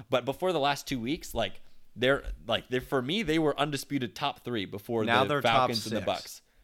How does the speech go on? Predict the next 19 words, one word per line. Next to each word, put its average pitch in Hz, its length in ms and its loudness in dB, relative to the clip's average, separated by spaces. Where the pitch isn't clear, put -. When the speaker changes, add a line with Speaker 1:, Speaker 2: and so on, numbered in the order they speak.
Speaker 1:
Yeah, 160 140 4
they're 135 120 0
top 147 260 -4
six - 300 -4
still. 104 320 -2
But 156 340 2
what, 143 180 -2
like, 120 180 6
Speaker 2:
Niners 143 180 2
are 127 80 0
top 107 280 0
two. 95 320 -8
Speaker 1:
what, 165 280 4
what 151 220 0
are 202 80 0
they 180 160 0
doing? 139 320 -4
Speaker 2:
Top 120 160 2
three. 98 180 -12